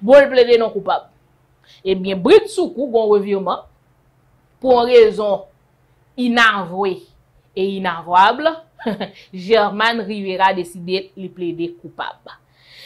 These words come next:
Plede, German Rivera deside plede koupab la, nou konnen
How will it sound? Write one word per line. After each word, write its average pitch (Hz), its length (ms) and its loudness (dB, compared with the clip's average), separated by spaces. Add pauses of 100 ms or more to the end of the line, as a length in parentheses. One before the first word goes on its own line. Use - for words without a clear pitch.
(200)
Plede, 381 640 4
German 269 380 2
Rivera 220 500 0
deside 175 380 -6
plede 165 320 -6
koupab 160 360 -2
la, 262 200 2
nou 196 180 -8
konnen 208 520 -4